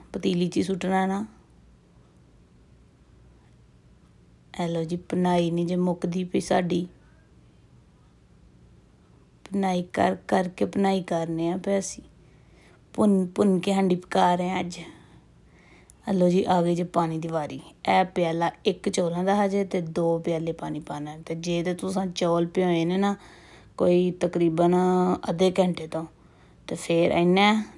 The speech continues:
ਜੇ ਕੋਈ ਦੋ ਘੰਟੇ ਤੋਂ, ਤਾਂ ਫਿਰ ਦੂਸਰਾ ਪਾਣੀ ਜਿਹੜਾ ਪਾਉਣਾ ਨਾ ਪਿਆਲੇ ਨਾਲ, ਉਹ ਤੇ ਪਿਆਲੇ ਤੋਂ ਥੋੜ੍ਹਾ ਜਿਹਾ ਇੱਕ ਕੁਆਟਰ ਘੱਟ ਪਾ ਲਿਓ ਜੀ।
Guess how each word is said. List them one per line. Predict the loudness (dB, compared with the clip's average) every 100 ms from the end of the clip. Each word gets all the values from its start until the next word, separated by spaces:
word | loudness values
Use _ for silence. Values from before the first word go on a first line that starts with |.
| -2
ਜੇ | 0
ਕੋਈ | 0 2
ਦੋ | 6 6 6
ਘੰਟੇ | 2 2 2
ਤੋਂ, | 2 0
ਤਾਂ | 0 0
ਫਿਰ | 0 0
ਦੂਸਰਾ | 2 2 2 2 0
ਪਾਣੀ | 2 2 4 4
ਜਿਹੜਾ | 4 2
ਪਾਉਣਾ | 2 0 2
ਨਾ | 0
ਪਿਆਲੇ | 2 2 2 2
ਨਾਲ, | 0 -2
ਉਹ | -2 -2 2 0 0
ਤੇ | 2 2 0 -6 -20 -20 -12 2
ਪਿਆਲੇ | 4 6 6 6 4
ਤੋਂ | 4 0 0
ਥੋੜ੍ਹਾ | 4 6 8 8
ਜਿਹਾ | 6
ਇੱਕ | 4 2 -2
ਕੁਆਟਰ | -2 2 2 2 -4 0
ਘੱਟ | 0 0
ਪਾ | -6 -6 -8
ਲਿਓ | -10 -12
ਜੀ। | -10